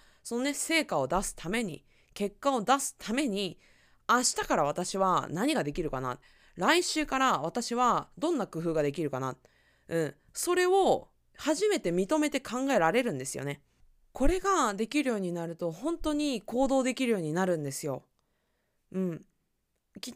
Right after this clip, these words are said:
とあなたが、あの、行動できなかったりとか、挑戦できなかったりとか、何かね、やろうと思ってもなかなかやれないっていうところって、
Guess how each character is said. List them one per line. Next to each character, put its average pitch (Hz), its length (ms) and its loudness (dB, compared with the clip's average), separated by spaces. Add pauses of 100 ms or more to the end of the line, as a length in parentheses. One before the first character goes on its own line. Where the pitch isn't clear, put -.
と 294 360 2
あ 208 40 -2
な 269 120 0
た 226 120 0
が、 185 360 0
あ 156 120 -6
の、 151 460 -6
行 214 160 0
動 208 140 2
で 190 120 -2
き 214 60 -4
な 220 100 -2
か 180 80 0
っ - 100 -12
た 151 100 -6
り 147 80 -10
と 160 120 -14
か、 277 200 0
挑 190 240 -6
戦 185 200 -4
で 180 80 -4
き 196 80 -6
な 196 100 -4
か 175 80 -4
っ 170 100 -8
た 165 100 -8
り 156 100 -8
と 165 100 -12
か、 233 380 0 (340)
何 220 200 -2
か 160 120 -2
ね、 165 340 -4
や 175 120 0
ろ 226 140 4
う 196 40 -2
と - 80 -2
思 180 180 -2
っ 202 40 -8
て - 160 -8
も 170 140 -4
な 165 120 -4
か 196 80 -2
な 214 100 -2
か 202 100 2
や 175 120 2
れ 185 140 2
な 226 120 0
い 226 60 0
っ - 40 -16
て - 140 -10
い 156 60 -4
う 151 60 -8
と 151 100 -10
こ 160 120 -4
ろ 156 80 -2
っ 151 40 -10
て、 190 480 0